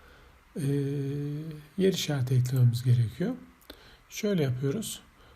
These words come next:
Örneğin mor. Morda nereden gelir diye bir bölüm var.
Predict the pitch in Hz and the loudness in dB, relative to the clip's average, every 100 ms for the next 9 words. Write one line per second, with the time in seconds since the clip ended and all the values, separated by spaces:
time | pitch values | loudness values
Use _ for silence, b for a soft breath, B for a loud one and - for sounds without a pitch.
0 | B B 214 202 147 175 196 - - 190 | B B -2 2 2 0 -2 -8 -2 2
1 | 135 - - - - _ - 190 151 123 | 2 0 -10 -20 -20 _ -2 2 4 4
2 | 160 196 196 - - 165 156 143 127 123 | 0 -4 -8 -16 -2 2 2 4 4 6
3 | 127 127 170 156 151 127 - 190 - | 6 2 0 0 2 2 0 -6 -8